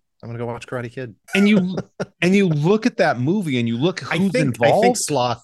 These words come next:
Speaker 1: I think Sloth scared me.
Speaker 2: He's jarring.
Speaker 1: Yeah.
Speaker 2: Yeah. I think I was, like, seven or eight when I saw it, and I was like, "Eh."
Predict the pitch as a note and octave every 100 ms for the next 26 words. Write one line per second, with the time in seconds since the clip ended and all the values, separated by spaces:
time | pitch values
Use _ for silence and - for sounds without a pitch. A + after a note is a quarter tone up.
0 | _ G#2+ - A2+ F#2+ G#2+ E2 - - D2+
1 | C#2 - C#2 _ _ _ _ _ _ _
2 | _ A2 - A#2 G2+ G#2+ _ _ _ _
3 | _ F2 D2 C#2 C#3+ C#3+ C3+ F3 E3+ E3
4 | D3 B2+ - - A2+ A2 F#2+ F2+ - G2
5 | F2+ F2+ F2 A2 A#2 F#2+ F2 F2+ F2 -
6 | E3